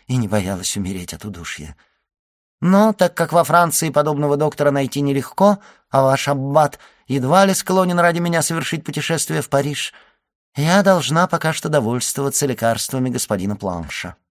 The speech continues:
Я обычно принимаю мятные и гофманские капли. Посмотрите, вот лепёшки, которые для меня изготовляют по особому заказу. Они содержат двойную дозу".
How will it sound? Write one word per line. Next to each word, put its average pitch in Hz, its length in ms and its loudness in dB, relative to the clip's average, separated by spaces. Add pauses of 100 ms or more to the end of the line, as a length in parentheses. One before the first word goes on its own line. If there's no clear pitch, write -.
(880)
Я 180 160 2
обычно 165 400 -2
принимаю 151 540 0 (320)
мятные 151 640 0
и 143 100 -6
гофманские 131 720 -4
капли. 95 520 -12 (800)
Посмотрите, 139 500 -4
вот 127 140 -6
лепёшки, 139 440 -4
которые 120 360 -4
для 117 120 -2
меня 123 300 -2
изготовляют 117 720 -4 (260)
по 127 160 0
особому 107 460 -4
заказу. 95 520 -8 (280)
Они 143 240 0
содержат 131 520 -4 (200)
двойную 131 520 -2
дозу". 104 380 -10